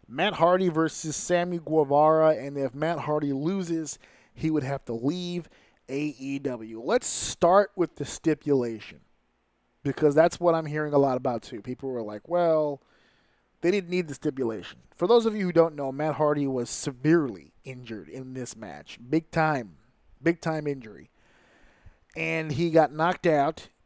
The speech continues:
and there was a discussion that took place. We'll talk about that discussion in a second. And he,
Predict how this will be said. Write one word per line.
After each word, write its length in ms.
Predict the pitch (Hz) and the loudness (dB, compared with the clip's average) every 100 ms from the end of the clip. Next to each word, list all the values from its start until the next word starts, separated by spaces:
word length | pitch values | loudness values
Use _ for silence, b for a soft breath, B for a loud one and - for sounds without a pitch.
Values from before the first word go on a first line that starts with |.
| - | -12
and 800 | 143 143 139 143 143 143 139 139 _ _ _ _ - | -8 -6 -6 -6 -6 -8 -12 -16 _ _ _ _ -2
there 100 | 156 | 0
was 160 | 156 143 | 0 -2
a 40 | |
discussion 460 | 143 - 160 - 170 | -4 -4 -4 -4 -6
that 120 | 160 | -2
took 160 | 175 | -4
place. 480 | - 160 160 175 - | -2 -2 0 0 -4
We'll 180 | 147 143 | -4 -4
talk 280 | - 151 147 | 0 0 4
about 200 | 156 139 | 2 4
that 120 | 143 | 0
discussion 460 | 139 - 151 143 147 | -6 -2 -2 -2 -8
in 100 | 139 | -8
a 40 | |
second. 440 | - 139 131 139 135 b b b b b b - | -2 -2 -2 -6 -8 b b b b b b -10
And 320 | 135 139 143 | -6 -6 -6
he, 300 | 151 156 | -4 -2